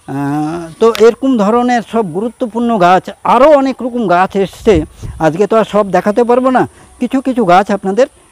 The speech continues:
দেখাচ্ছি। তো লতা কস্তুরী, আহ, দেখালাম। এবার আসুন আরেকটা গুরুত্বপূর্ণ গাছ, আহ, বা গুরুত্বপূর্ণ, আহ,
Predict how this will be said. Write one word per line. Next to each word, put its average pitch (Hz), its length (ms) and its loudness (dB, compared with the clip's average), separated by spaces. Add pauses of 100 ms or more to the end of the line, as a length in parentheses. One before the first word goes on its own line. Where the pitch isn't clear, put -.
(100)
দেখাচ্ছি। 156 580 -2 (420)
তো 202 100 0
লতা 190 320 2
কস্তুরী, 226 420 0
আহ, 208 300 -4
দেখালাম। 196 500 2 (260)
এবার 220 260 2
আসুন 220 460 0 (340)
আরেকটা 233 440 2
গুরুত্বপূর্ণ 262 680 -2
গাছ, 196 260 4 (640)
আহ, 170 320 0
বা 190 180 4
গুরুত্বপূর্ণ, 226 800 -2
আহ, 226 560 0